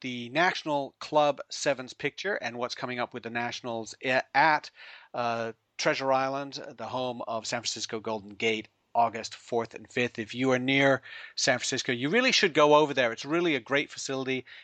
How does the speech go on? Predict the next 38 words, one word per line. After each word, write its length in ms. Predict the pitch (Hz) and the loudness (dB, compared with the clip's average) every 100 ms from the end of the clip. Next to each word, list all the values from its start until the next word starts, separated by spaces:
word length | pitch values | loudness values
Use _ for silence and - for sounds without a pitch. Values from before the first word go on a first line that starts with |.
| _ | _
It's 160 | 117 - | -14 -14
a 60 | |
fun 260 | - 131 127 | -2 -2 -2
tournament. 480 | - 123 117 117 - - | -4 -4 -4 -8 -10 -10
They 260 | 104 104 101 113 | -10 -8 -12 -4
run 200 | 117 117 | -2 -2
it 100 | 113 | -6
really 220 | 113 107 | -8 -4
well, 420 | 110 107 104 104 - | 2 4 4 2 2
and 340 | 110 107 107 | 0 0 -2
those, 380 | 107 107 104 - | -4 -4 -4 -2
uh, 180 | 101 98 - _ _ - | -2 -2 -8 _ _ -10
those 200 | 104 98 | -10 -4
barbecue 460 | - 120 113 - 107 | 4 4 4 -10 -8
beef 240 | 113 101 | -8 -4
sandwiches 500 | - 107 101 104 92 | -2 -2 -4 -6 -8
are 60 | 95 | -10
really 160 | 90 | -12
good 180 | 92 87 | -14 -10
too. 200 | - 95 - - - - - | -8 -8 -10 -12 -10 -6 4
Uh, 380 | 143 143 147 143 - | 6 8 6 4 -4
we, 220 | 170 170 | -2 -2
we 160 | 190 165 | 0 2
talked 240 | 196 208 | 4 2
a 40 | 180 | 0
little 200 | 175 160 | 0 2
bit 100 | 160 | 2
about 200 | 151 135 | 2 0
the 60 | |
hor-, 320 | - 147 147 | -4 0 0
horrible 600 | 151 - 190 208 160 147 | -2 0 2 2 0 -2
weather, 420 | 131 131 127 127 - - - _ | 0 0 0 -2 -4 -18 -20 _
uh, 300 | 120 120 117 - | -4 -2 -2 -4
at 140 | - | -10
the 80 | 117 | -12
Mid-Atlantic, 840 | 123 127 120 123 123 123 117 - _ | -8 -6 -4 0 0 0 -6 -14 _
uh, 140 | 120 110 | -16 -12
tournament, 400 | - 139 127 123 | -6 -6 -6 -8